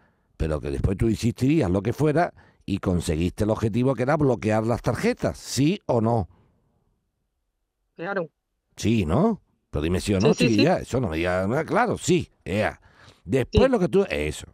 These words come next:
Speaker 1: o sea, por lo tanto ya esa primera parte me quedo más tranquilo, porque aunque di con un tonto al principio, el tonto espabiló y dice el tonto, "No, no, vamos a darnos de rollo, que es la propia Cristina que está pidiendo el bloqueo", y te la bloquearon. Por lo tanto, por ahí,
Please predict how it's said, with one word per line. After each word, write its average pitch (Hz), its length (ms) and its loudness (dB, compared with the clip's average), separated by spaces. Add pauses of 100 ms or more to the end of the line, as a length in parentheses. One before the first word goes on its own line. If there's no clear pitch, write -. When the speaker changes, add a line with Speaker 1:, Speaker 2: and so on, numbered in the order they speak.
Speaker 1:
o - 40 -20
sea, 60 100 -10
por 65 100 -8
lo 67 60 -8
tanto 110 280 -2
ya 123 220 2
esa 117 160 -2
primera 120 320 -2
parte 131 300 -2
me 113 100 -2
quedo 98 180 0
más 104 140 0
tranquilo, 120 460 -2 (340)
porque 101 300 0
aunque 98 260 0
di 135 160 2
con 156 160 0
un 160 200 2
tonto 196 640 2
al 113 140 -4
principio, 147 500 0
el 151 100 -2
tonto 123 320 0
espabiló 160 540 2 (160)
y 123 80 0
dice 117 160 2
el 98 80 -4
tonto, 117 280 0
"No, 123 140 0
no, 143 160 2
vamos 127 220 0
a 135 40 2
darnos 139 160 0
de 139 100 2
rollo, 147 280 2
que 139 120 -2
es 127 40 0
la 123 80 2
propia 131 220 0
Cristina 127 360 -2
que 135 60 -2
está 120 160 -2
pidiendo 113 300 0
el 107 60 2
bloqueo", 69 360 -2 (240)
y 120 200 2
te 117 120 0
la 107 140 2
bloquearon. 87 640 0
Por 69 100 -4
lo 76 60 -4
tanto, 113 280 -2
por 87 180 -2
ahí, 160 280 0